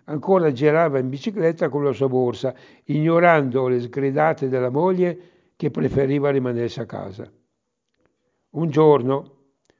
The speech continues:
proprio salendo la scala interna del compa-, del campanile di Baggio, un gradino si ruppe e cadde picchiando la testa. Morì dopo dieci giorni.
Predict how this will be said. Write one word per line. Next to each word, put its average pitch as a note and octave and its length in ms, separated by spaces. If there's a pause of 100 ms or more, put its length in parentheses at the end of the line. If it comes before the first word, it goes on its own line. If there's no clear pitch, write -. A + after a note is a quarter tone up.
(240)
proprio D3+ 680
salendo C3+ 520
la B2+ 100
scala C3 320
interna C3+ 460
del B2 120
compa-, C3 300
del D3+ 320
campanile C3+ 580
di C3+ 120
Baggio, C3+ 560 (800)
un F#3 120
gradino D#3 560
si - 160
ruppe C3+ 520
e B2 120
cadde D3+ 520
picchiando B2 640
la A#2 120
testa. G#2 480 (920)
Morì D3+ 680
dopo B2 500
dieci A#2+ 440
giorni. A2 460